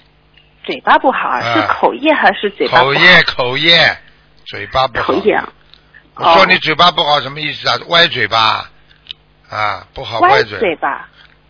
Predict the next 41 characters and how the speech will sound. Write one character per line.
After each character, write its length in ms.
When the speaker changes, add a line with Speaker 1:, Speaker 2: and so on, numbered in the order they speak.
Speaker 2:
哎， 180
我 200
在， 160
我 140
在， 120
哎 260
呀， 160
我 140
在 140
刺 200
儿 140
你 180
呢， 180
你 100
听 200
不 80
懂 180
啊？ 200
Speaker 1:
哦， 200
Speaker 2:
嗯。 120
Speaker 1:
对 60
不 120
起， 100
师 340
傅。 120
Speaker 2:
<laughs> 480
嗯。 100
Speaker 1:
<laughs> 420
对 120
不 100
起， 160
师 60
傅。 60
Speaker 2:
你 40
说 120
嘴 200
巴 160
不 140
好， 220
我 140
说 160